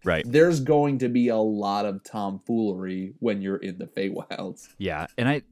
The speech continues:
Speaker 1: you know, one of the interesting things about the Feywilds is, too, is it's a direct, it, it's an echo, right? We talked about that, it being an echo of the, the kind of primal world. But what's interesting is as you read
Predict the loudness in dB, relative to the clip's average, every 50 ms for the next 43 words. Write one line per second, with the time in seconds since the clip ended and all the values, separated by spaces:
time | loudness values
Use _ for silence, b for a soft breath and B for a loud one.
0 | _ -4 -2 0 0 0 -2 -2 -2 -4 -4 -4 -6 -6 -8 -10 -8 -8 -8 -6
1 | -6 -6 -6 -6 -6 -8 -10 -10 -8 -8 -6 -8 -8 -10 -12 -18 -18 -14 -12 -12
2 | -12 -8 -6 -4 -4 -2 -2 -2 -2 -2 -2 -4 -4 -6 -10 -12 -8 -8 -8 -8
3 | -10 -8 -6 -4 -4 -4 -4 -6 _ -8 -6 -6 -6 -6 -4 -2 -2 0 2 4
4 | 2 2 2 -2 -14 -18 -18 _ _ _ _ _ _ _ _ _ _ _ _ _
5 | _ -4 -4 -2 -2 -4 -4 -2 2 4 4 4 4 0 -2 -2 -2 -4 -4 -6
6 | -4 -4 -4 -4 -4 -4 -2 -2 -2 -2 -2 -2 -2 -2 0 -2 0 -2 -2 -4
7 | -6 -4 -2 -2 -2 -2 -2 -2 -4 -4 -2 -2 0 0 0 -2 -2 -2 -2 -2
8 | -2 -4 -6 -8 -6 -4 -2 -2 -2 -4 -6 -8 -8 -8 -8 -8 -8 -4 -2 -2
9 | 0 0 0 -2 -2 -2 -2 -2 -4 -4 -6 -10 b b b b b b b b
10 | b b b b b 2 2 2 4 2 0 -2 -2 -4 0 0 2 2 2 0
11 | 0 -2 -2 -6 -6 -4 -4 -2 -2 0 -2 -2 -4 -8 -14